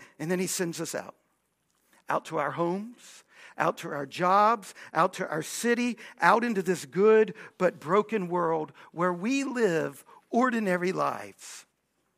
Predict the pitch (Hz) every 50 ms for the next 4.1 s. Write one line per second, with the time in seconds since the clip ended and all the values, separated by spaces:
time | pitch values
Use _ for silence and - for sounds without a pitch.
0 | _ _ _ _ _ _ _ _ _ _ _ _ _ _ - - - 202 220 233
1 | 226 226 - 254 247 240 214 214 220 247 - 254 285 311 320 294 262 254 233 226
2 | 226 214 202 185 180 160 160 151 - - - - 226 262 294 285 262 247 220 175
3 | 208 208 208 190 185 160 - - 180 160 139 - - - 233 254 294 302 302 320
4 | -